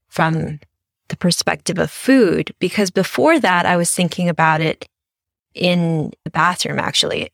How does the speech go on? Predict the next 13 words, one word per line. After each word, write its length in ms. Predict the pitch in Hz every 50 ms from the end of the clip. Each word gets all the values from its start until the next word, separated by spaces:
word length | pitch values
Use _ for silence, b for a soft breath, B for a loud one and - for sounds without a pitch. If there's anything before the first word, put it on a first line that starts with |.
| -
in 140 | - 170 170
the 80 | 165 143
shower 460 | - - - 175 175 170 165 175 165
specifically. 1000 | 151 - - - 175 165 - - 226 220 - 196 - - 170 170 - - - - _ _ _ _ _ _ _ _ _ _ _ _ _ _ _ _ - 202
And 160 | 214 208 208
it's 160 | 202 - -
not 160 | 240 240 -
surprising 640 | - 269 254 - - 180 175 180 180 214 214 214 202
because 260 | 170 - - 175 180
that's 220 | 170 165 160 -
where 360 | - - 170 160 156 156 160
we're 180 | 147 - 156 147
told 600 | - - - 165 160 156 156 147 151 151 -